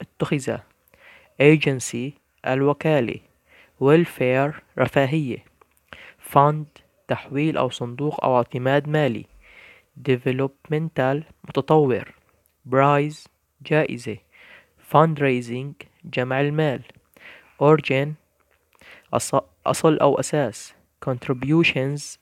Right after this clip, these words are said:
التبرعات أو المساهمات. Assessed، الضريبة المفروضة. Committees، اللجان. Definite، محدد. Reflect، يعكس.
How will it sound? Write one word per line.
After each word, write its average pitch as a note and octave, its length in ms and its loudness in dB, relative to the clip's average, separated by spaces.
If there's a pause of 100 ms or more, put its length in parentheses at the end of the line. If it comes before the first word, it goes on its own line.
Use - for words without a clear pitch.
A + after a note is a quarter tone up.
التبرعات B2+ 800 2
أو D3 80 2
المساهمات. C#3+ 840 -2 (600)
Assessed، D3 680 0 (180)
الضريبة B2+ 540 0
المفروضة. D3 580 -2 (1300)
Committees، C#3+ 760 0 (180)
اللجان. C3 560 0 (760)
Definite، C#3+ 560 0 (420)
محدد. C#3+ 540 -6 (680)
Reflect، - 720 2 (280)
يعكس. - 680 0